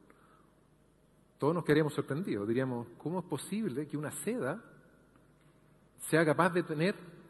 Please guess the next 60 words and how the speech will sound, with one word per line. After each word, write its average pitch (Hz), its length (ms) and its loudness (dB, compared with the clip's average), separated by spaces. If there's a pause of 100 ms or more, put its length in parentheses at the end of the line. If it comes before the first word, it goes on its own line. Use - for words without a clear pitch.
y 139 80 2
agarrar 135 500 2
todos 170 180 0
estos 175 140 -6
carruseles 170 560 -2
y 143 40 -6
que 139 120 -2
no 147 80 -2
salgan 151 260 -2
disparados 139 400 0
hacia 123 100 -6
afuera?". 92 240 -4 (640)
Es 185 220 6
más 185 200 6
o 226 80 2
menos 226 260 2
la 180 100 4
misma 196 180 2
analogía 196 380 2
que 180 60 0
ocurrió 165 420 2
con 165 140 0
el 143 80 -2
cúmulo 160 260 2
de 143 60 4
Coma. 120 260 2
Las 127 140 0
galaxias 151 360 2
realmente 160 360 0
andan 156 220 0
muy 170 120 0
rápido 175 380 2 (380)
y 135 60 -4
si - 100 -6
uno 151 100 2
asume 160 240 -2
que 139 80 0
la 131 80 4
masa 165 260 0
que 165 100 2
hay 143 120 4
es 131 60 2
la 131 80 4
que 127 80 0
yo 143 100 6
observo, 214 440 0 (440)
simplemente 156 720 -2
el 127 100 0
aparato 131 300 2
se - 140 -4
cae. 95 220 0 (1000)
¿Cuáles 220 220 8
son 214 120 4
las 208 120 8
fuerzas 220 300 4
que - 120 -4
uno 196 160 2
está 180 160 2
acostumbrado 180 840 2
a, 127 500 0